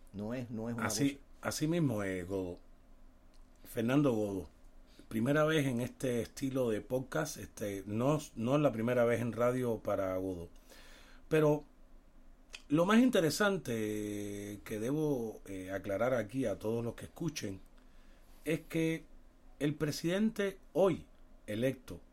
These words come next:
Speaker 2: Donald Trump, antes de que lanzara la candidatura de dos mil quince, era un personaje que todos querían estar a su lado,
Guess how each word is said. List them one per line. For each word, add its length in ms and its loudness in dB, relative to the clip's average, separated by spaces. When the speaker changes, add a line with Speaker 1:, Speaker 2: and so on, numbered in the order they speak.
Speaker 2:
Donald 380 -2
Trump, 280 -2
antes 420 4
de 120 -2
que 140 -2
lanzara 420 0
la 140 4
candidatura 680 2
de 180 -6
dos 160 -2
mil 200 -2
quince, 460 -2
era 400 4
un 240 4
personaje 720 4
que 140 -4
todos 840 0
querían 640 2
estar 640 -2
a 100 -6
su 160 0
lado, 300 -2